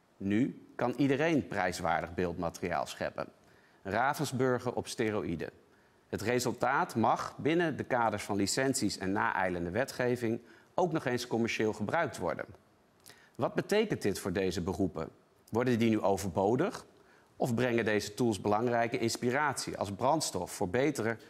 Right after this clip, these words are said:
kwalitatieve creatieve maakprocessen? Of juist meer productiviteit, waardoor er minder mensen benodigd zijn? Of verandert het beroep substantieel en worden ze, worden ze prompt engineers?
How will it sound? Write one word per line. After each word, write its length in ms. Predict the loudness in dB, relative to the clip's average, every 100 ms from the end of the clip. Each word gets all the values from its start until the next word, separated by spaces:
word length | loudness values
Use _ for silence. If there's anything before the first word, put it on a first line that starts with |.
| -6
kwalitatieve 640 | -2 -2 -4 -2 0 0
creatieve 540 | -2 0 0 0 -2 0
maakprocessen? 800 | 0 0 -4 -4 -4 -6 -8 -14 _ _ -20 -20 -20 _ _
Of 240 | 0 2
juist 280 | 2 0 2
meer 140 | 0 0
productiviteit, 1040 | 0 0 0 -2 -2 -2 0 0 -4 -8
waardoor 300 | -2 0 2
er 60 | 4
minder 300 | 4 4 4
mensen 360 | 2 0 -2
benodigd 400 | -2 -2 -4 -6
zijn? 320 | -6 -6 -6 -14 -20 _ _ _ -2
Of 160 | 0
verandert 380 | 2 4 4 2
het 120 | 0
beroep 240 | 2 0 2
substantieel 760 | -2 -2 -2 -2 0 0 -2 -10 -20 _ _
en 120 | -2 2
worden 220 | 2 2
ze, 260 | -2 -10 -16 -20 _ _
worden 220 | -2 -2
ze 80 | -2
prompt 380 | -2 0 2 2
engineers? 720 | -2 0 0 -2 -2 -4 -8